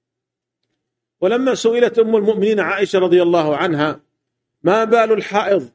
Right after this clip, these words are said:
تقضي الصيام ولا تقضي الصلاة، بماذا أجابت؟" الجواب سهل ولا يخفى على عائشة رضي الله عنها، وهو أن الصيام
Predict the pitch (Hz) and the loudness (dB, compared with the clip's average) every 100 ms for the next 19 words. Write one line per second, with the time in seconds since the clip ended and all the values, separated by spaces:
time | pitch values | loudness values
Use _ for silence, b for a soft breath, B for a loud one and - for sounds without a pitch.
0 | _ _ _ _ _ - 233 208 196 - | _ _ _ _ _ -4 -4 -2 -4 -4
1 | 190 202 202 214 220 185 175 202 185 190 | 0 2 2 0 -4 -2 0 0 0 -2
2 | 170 151 - 151 143 120 _ _ _ _ | -2 -4 -4 -6 -6 -6 _ _ _ _
3 | _ _ - 208 262 247 196 185 180 151 | _ _ -6 -2 0 0 -2 0 0 0
4 | 123 107 _ _ _ _ _ _ _ _ | -4 -10 _ _ _ _ _ _ _ _
5 | _ - 240 233 226 240 247 - 240 175 | _ -4 0 0 0 0 -4 -2 -4 -2
6 | 147 202 240 214 202 185 196 165 190 196 | -4 -2 -2 -4 -4 -2 -2 -2 -2 -2
7 | 185 165 156 156 151 143 127 165 180 120 | -2 0 0 0 0 -2 -2 -4 -4 -8
8 | _ _ _ - 131 151 208 180 185 196 | _ _ _ -10 -6 -4 -2 0 0 -2
9 | - _ _ _ - - 180 170 190 220 | -8 _ _ _ -8 -2 2 2 2 -4
10 | 208 | -8